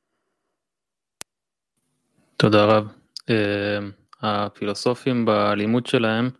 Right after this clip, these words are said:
הם, אה, נהנים, אה, מזה שהם, אה, כל אחד מתפלפל ומוסיפים, אה, דעת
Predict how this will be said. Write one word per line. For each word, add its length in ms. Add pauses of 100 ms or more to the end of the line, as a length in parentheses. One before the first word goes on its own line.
(800)
הם, 200
אה, 200
נהנים, 540
אה, 220
מזה 260
שהם, 440
אה, 140
כל 220
אחד 220
מתפלפל 720
ומוסיפים, 960
אה, 160
דעת 460